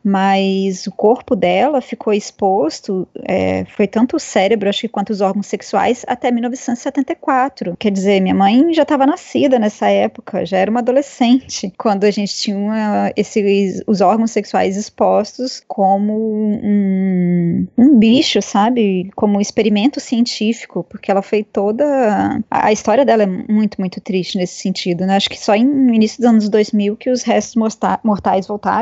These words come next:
de fato, pra África, a pedido do Nelson Mandela. Mas fica pra gente essa, esse incômodo histórico muito forte de pensar o, o corpo do outro, a, aquilo que, que foge do padrão e que,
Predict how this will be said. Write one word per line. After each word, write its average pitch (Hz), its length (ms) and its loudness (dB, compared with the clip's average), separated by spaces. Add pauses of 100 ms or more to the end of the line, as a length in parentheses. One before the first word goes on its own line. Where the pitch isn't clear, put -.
(100)
de - 140 -8
fato, 190 240 -6
pra 196 340 -4
África, 285 400 -8
a 208 80 -6
pedido 208 540 -4
do 226 680 -2
Nelson 208 320 0
Mandela. 226 560 2
Mas 202 200 -2
fica 330 240 -2
pra 240 180 2
gente 190 420 -4
essa, 185 680 -4 (160)
esse 196 840 -4
incômodo 208 640 0
histórico 208 500 -2
muito 202 220 -6
forte 196 500 -2
de 190 80 -8
pensar 196 560 -6
o, - 220 -8
o 202 40 -6
corpo 233 420 -2
do 202 120 -2
outro, 220 540 2
a, 185 680 -4 (100)
aquilo 208 380 -2
que, 202 300 -4
que - 140 -8
foge 233 540 0
do 226 100 -2
padrão 202 640 -2
e 190 380 -4
que, - 80 -2